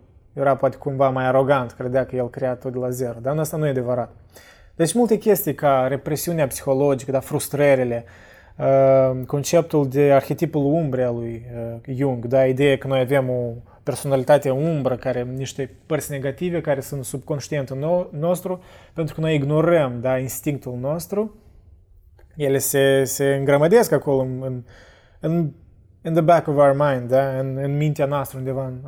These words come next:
în adâncul subconștientului și dacă nu le accesăm, dacă nu încercăm să le înțelegem, părțile astea negative, noi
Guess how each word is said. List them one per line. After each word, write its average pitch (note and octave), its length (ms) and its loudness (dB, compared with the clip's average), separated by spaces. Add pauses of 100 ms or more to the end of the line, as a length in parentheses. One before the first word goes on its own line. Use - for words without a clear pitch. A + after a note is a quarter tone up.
în C3+ 80 -6
adâncul C#3+ 400 0
subconștientului C#3+ 960 -6
și C#3+ 380 -6 (880)
dacă D#3 380 0
nu F#3 180 0
le F#3+ 100 4
accesăm, F3 640 0
dacă C3 180 0
nu D3 60 -2
încercăm D3+ 440 0
să C#3 120 -2
le C3 80 2
înțelegem, C#3 640 0
părțile C3+ 320 -4
astea C3+ 160 -10
negative, D#3 460 -2
noi E3 520 -2